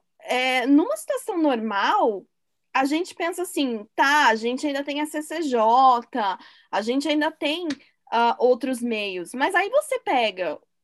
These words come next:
a C C J hoje, é, no Brasil, que é presidida pela Bia Kicis, né? É, a Bia Kicis, uma doida que, extremamente bolsonarista, uma doida negacionista, que já f-,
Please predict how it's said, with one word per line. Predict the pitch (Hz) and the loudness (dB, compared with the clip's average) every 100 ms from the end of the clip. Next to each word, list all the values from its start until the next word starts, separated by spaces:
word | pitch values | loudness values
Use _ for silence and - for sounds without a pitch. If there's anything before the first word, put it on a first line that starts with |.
| _ - | _ -8
a | 254 | -6
C | 330 | -4
C | 392 480 339 | 0 2 2
J | 330 269 302 269 220 | 4 2 2 0 0
hoje, | 214 220 214 190 165 _ _ _ _ _ _ _ _ | 0 0 -2 -6 -12 _ _ _ _ _ _ _ _
é, | - 220 226 | -2 0 2
no | 240 | 2
Brasil, | 226 196 208 220 277 254 233 | 2 2 0 -2 0 0 -2
que | - | -4
é | 311 453 | -2 0
presidida | 494 349 262 190 196 226 285 294 233 | 0 0 -2 -8 -10 -8 -6 -4 -4
pela | 254 339 427 | -4 -4 -4
Bia | 392 523 605 | -2 -2 -4
Kicis, | - - 277 330 - - 190 170 - - - _ _ _ _ - _ _ - | -12 -2 4 4 2 -6 -12 -14 -16 -20 -20 _ _ _ _ -20 _ _ -12
né? | 226 175 240 311 - - - - - | -6 -4 -2 -4 -8 -20 -20 -20 -6
É, | 208 220 220 202 202 202 | -2 0 0 2 0 0
a | 254 | -2
Bia | 240 311 466 | -4 -2 -2
Kicis, | - 370 453 539 - - _ _ _ _ | -2 -4 -4 -8 -16 -18 _ _ _ _
uma | 226 302 | -4 -2
doida | 302 226 226 262 302 285 | 0 4 6 6 2 -2
que, | 285 254 226 214 208 202 - _ _ _ _ - | -4 -8 -8 -6 -8 -10 -14 _ _ _ _ -12
extremamente | 233 - 269 427 359 339 277 | -4 2 2 2 0 -2 -2
bolsonarista, | 262 277 233 208 185 226 262 | -2 0 -2 -4 -4 -6 -4
uma | 302 247 | -2 0
doida | 226 220 | 0 0
negacionista, | 226 247 285 349 320 254 220 233 - 294 | 0 0 0 -2 -4 -4 -6 -10 -8 -8
que | 240 | -2
já | 240 | -2
f-, | 208 | -2